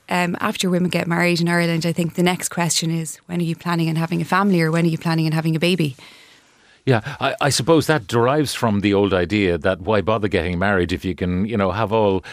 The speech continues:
Speaker 2: uh, the fun of coupledom without getting married. The only reason to get married maybe is to, uh,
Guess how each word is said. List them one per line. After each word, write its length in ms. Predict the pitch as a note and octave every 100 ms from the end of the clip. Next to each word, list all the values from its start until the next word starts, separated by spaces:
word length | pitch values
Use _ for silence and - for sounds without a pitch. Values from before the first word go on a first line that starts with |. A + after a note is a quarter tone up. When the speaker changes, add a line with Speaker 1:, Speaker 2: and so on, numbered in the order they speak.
| - -
Speaker 2:
uh, 120 | F#2+
the 140 | E2
fun 360 | G#2+ - C3 A2
of 220 | G#2+ G2+
coupledom 560 | - - - A2+ G2+ E2+
without 340 | F2+ G2 F#2+
getting 300 | F2 F#2 F#2
married. 300 | F#2 F#2 F#2
The 100 | F2
only 160 | G#2+ G#2+
reason 360 | G2+ G2+ F2 F#2+
to 180 | B2+
get 200 | A#2 F2+
married 320 | F2 F2+ E2+ E2
maybe 300 | F#2 F2 F#2
is 160 | F2
to, 160 | - F#2 - - - -
uh, 260 | E2 E2+